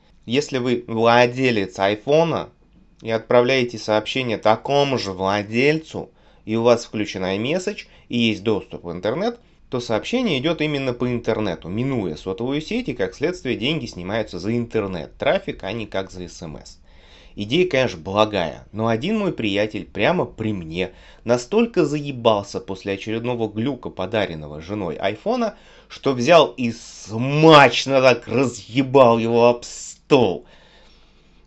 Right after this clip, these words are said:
Блять, это было круто. Ну, сказал жене, что уронил и разбил на лестнице, пошел, купил себе нормальный телефон, сидит, радуется. Вот только вскрылась проблема.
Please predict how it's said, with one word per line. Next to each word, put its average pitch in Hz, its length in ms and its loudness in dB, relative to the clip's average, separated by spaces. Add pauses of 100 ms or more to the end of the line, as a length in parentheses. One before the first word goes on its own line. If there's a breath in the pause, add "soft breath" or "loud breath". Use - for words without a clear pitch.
Блять, 95 720 -4
это 98 160 -6
было 98 500 -6
круто. 131 720 -6 (920)
Ну, 214 380 2
сказал 156 360 4
жене, 127 300 0
что - 180 -10
уронил 135 540 0
и 98 180 -6
разбил 92 360 -8
на 120 120 -2
лестнице, 208 460 -6
пошел, 117 340 0
купил 120 320 -4
себе 101 240 -8
нормальный 92 420 -6
телефон, 147 380 -6
сидит, 110 240 -8
радуется. 67 520 -8 (340 soft breath)
Вот 160 200 -4
только 185 260 -4
вскрылась 135 400 -4
проблема. 92 580 -2